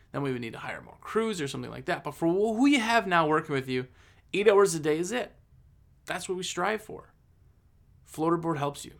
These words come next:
So do the floater board. Don't hate on the floater board. Just try it. Uh, and the number one thing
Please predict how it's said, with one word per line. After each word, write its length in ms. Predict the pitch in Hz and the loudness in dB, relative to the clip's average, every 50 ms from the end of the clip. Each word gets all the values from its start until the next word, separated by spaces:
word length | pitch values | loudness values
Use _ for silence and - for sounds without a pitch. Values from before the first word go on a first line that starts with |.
| - - _ | -20 -20 _
So 180 | - - - - _ - | -18 -18 -18 -20 _ -16
do 100 | - 196 | -16 -14
the 100 | 190 175 | -14 -14
floater 260 | - - - - - | -14 -12 -12 -12 -14
board. 240 | - - - - - - - _ _ _ _ _ _ | -16 -20 -20 -20 -20 -20 -20 _ _ _ _ _ _
Don't 160 | 160 151 147 | -12 -12 -12
hate 260 | 135 - 156 165 160 | -12 -8 -6 -4 -4
on 80 | 160 156 | -2 -4
the 80 | 147 139 | -4 -6
floater 280 | - 139 143 156 151 | -6 -4 -4 -2 -2
board. 200 | 135 131 135 131 | -4 -6 -8 -10
Just 140 | 131 135 - | -10 -14 -14
try 220 | - - - - | -14 -14 -14 -14
it. 80 | - - - - - _ - - _ _ _ - - - - - - - - | -14 -16 -20 -20 -20 _ -20 -20 _ _ _ -20 -20 -20 -20 -20 -20 2 6
Uh, 140 | - 185 196 | 6 8 8
and 140 | 220 233 233 | 8 6 6
the 40 | 240 | 4
number 340 | 233 247 269 269 262 269 254 | 4 6 6 6 6 6 6
one 420 | 233 220 220 220 208 170 131 120 - _ _ _ - - _ _ - | 4 4 2 2 0 -4 -6 -10 -16 _ _ _ -20 -20 _ _ -20
thing 460 | - - - 180 170 147 127 - - | -16 -6 -2 -2 0 0 -2 -4 -10